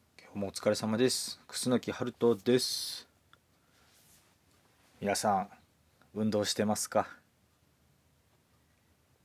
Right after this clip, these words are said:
日頃の運動っていうのはやっぱり大事だと思うんですけれども、僕も運動しないとなぁと思いながら、ずっとこう毎日を過ごしております。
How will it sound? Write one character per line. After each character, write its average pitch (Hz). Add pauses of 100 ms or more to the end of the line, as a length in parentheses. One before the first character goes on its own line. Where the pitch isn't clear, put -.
(320)
日 -
頃 123
の 117
運 113
動 110
っ 104
て -
い -
う -
の 87
は 90
や 92
っ -
ぱ -
り 90 (1300)
大 98
事 92
だ 90
と -
思 92
う -
ん 82
で 78
す -
け -
れ 85
ど 80
も、 82 (680)
僕 90
も 92
運 104
動 98 (920)
し -
な 95
い 95
と 98
な 101
ぁ -
と -
思 -
い 98
な 92
が 92
ら、 - (1800)
ず -
っ -
と -
こ 87
う -
毎 90
日 85
を -
過 -
ご 95
し -
て -
お 90
り 87
ま 85
す。 -